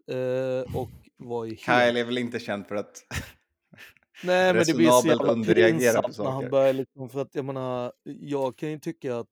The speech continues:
Speaker 1: liksom, genom att de bara tog tag i Greenlaw så blev ju situationen,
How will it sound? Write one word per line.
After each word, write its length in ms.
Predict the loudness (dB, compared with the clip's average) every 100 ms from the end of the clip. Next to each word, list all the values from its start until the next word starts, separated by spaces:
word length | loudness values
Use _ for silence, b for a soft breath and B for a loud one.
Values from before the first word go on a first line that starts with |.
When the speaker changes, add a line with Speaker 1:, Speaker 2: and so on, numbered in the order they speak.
| _
Speaker 1:
liksom, 500 | -16 -10 -8 -8 -12 -18 _
genom 400 | -6 -4 -4 -8
att 200 | -10 _
de 360 | -6 -6 -6 -6
bara 180 | -6 -6
tog 180 | -12 -12
tag 380 | -10 -10 -12 -16
i 40 |
Greenlaw 600 | -10 -8 -6 -8 -12 -14
så 180 | -14 -16
blev 320 | -10 -8 -8
ju 80 | -10
situationen, 840 | -14 -16 -16 -12 -10 -10 -14 -16